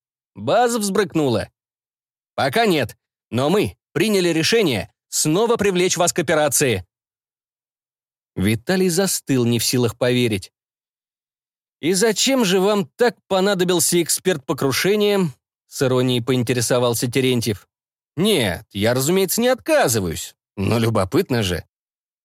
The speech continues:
«По правде говоря», признался Куракин, «нам нужны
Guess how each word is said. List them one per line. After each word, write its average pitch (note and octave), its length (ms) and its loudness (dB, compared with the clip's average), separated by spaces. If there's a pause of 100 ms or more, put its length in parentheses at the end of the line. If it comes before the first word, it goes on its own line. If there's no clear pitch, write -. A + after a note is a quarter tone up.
(180)
«По A#2+ 140 0
правде C#3+ 440 0
говоря», A2 520 0 (400)
признался A#2+ 640 0
Куракин, A2+ 640 0 (480)
«нам C#3+ 260 0
нужны G3 480 0